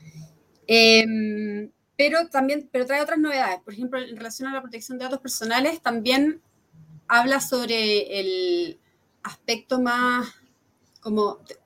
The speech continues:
de comunidad, como lo que decía Rodrigo. Hoy día ya los datos personales no los podemos pensar en relación a una persona, porque si yo subo mis fotos a Facebook con mis amigos y Facebook le hace reconocimiento facial,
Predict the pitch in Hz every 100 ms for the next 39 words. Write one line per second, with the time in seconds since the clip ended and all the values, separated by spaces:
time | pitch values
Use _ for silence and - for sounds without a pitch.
0 | _ - 208 220 214 254 214 208 196 208
1 | 202 202 247 247 214 233 196 170 214 226
2 | 233 226 240 247 220 208 226 233 226 233
3 | 190 196 214 226 220 240 247 254 247 -
4 | 247 254 254 247 - 254 208 160 170 175
5 | - 185 214 233 214 202 _ _ - 269
6 | 269 294 285 285 - 285 285 285 - 254
7 | 262 254 254 247 269 262 277 240 247 247
8 | 233 285 277 269 349 254 262 247 277 226
9 | 226 247 233 240 226 208 220 233 240 220
10 | - 254 202